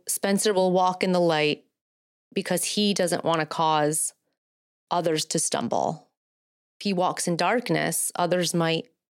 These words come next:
stumble. They might be looking up to him, or he's tempting others to sin by the way he's living. So when I read that, it, that's a loving thing to walk in the light,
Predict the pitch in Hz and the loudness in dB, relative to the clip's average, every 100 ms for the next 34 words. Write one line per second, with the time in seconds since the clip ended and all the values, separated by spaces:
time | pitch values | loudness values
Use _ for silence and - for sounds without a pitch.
0 | _ _ _ _ _ _ - - 214 254 | _ _ _ _ _ _ -12 -6 -2 0
1 | 151 - 165 165 - - 190 175 170 175 | 0 -2 -2 -2 -4 -6 -4 -4 -4 -2
2 | 180 233 226 202 214 208 202 - 151 156 | -2 -2 -2 0 0 0 -2 -2 -2 -4
3 | 165 175 175 165 - - 185 - 185 180 | -4 -4 -2 -4 -6 -4 -4 -4 -4 -2
4 | 165 170 170 - 151 - - 202 202 190 | -2 -2 -4 -6 -6 -4 0 2 2 0
5 | 165 160 165 165 165 170 208 185 160 160 | 0 0 0 -2 -2 -2 0 0 -2 -6
6 | - - _ _ _ _ _ _ - 180 | -14 -20 _ _ _ _ _ _ -4 -2
7 | 180 170 170 208 202 180 160 - - - | 0 0 2 0 2 0 0 -2 -4 -6
8 | - - 175 190 180 160 165 185 196 190 | -8 -8 -4 0 2 2 2 2 2 2
9 | 175 - 196 165 151 156 190 170 170 156 | 0 0 0 0 -2 -2 -2 0 0 0
10 | 175 160 160 147 147 | 0 0 0 0 -2